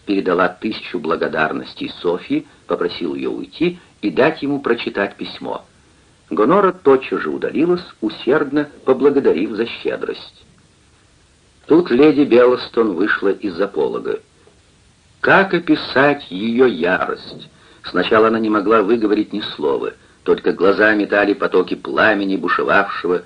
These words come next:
в ее груди. Обретя, наконец, способность речи, она вместо того, чтобы разразиться гневом на Гонору или на своих слуг, напала на беднягу Джонса.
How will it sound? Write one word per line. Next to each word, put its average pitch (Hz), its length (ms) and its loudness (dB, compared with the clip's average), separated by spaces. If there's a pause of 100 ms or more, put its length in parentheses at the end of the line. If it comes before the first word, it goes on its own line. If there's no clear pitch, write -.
(120)
в 69 100 -6
ее 80 220 0
груди. 71 480 -8 (680)
Обретя, 107 380 4
наконец, 127 460 2
способность 117 680 0
речи, 123 360 2
она 123 220 4
вместо 117 440 0
того, 117 240 4
чтобы 110 300 0
разразиться 98 640 -2
гневом 87 600 0
на 78 100 -2
Гонору 87 560 2 (420)
или 104 160 2
на 98 120 0
своих 92 360 -2 (100)
слуг, 156 360 -4 (240)
напала 123 520 4
на 117 140 0
беднягу 95 640 -2
Джонса. - 680 -2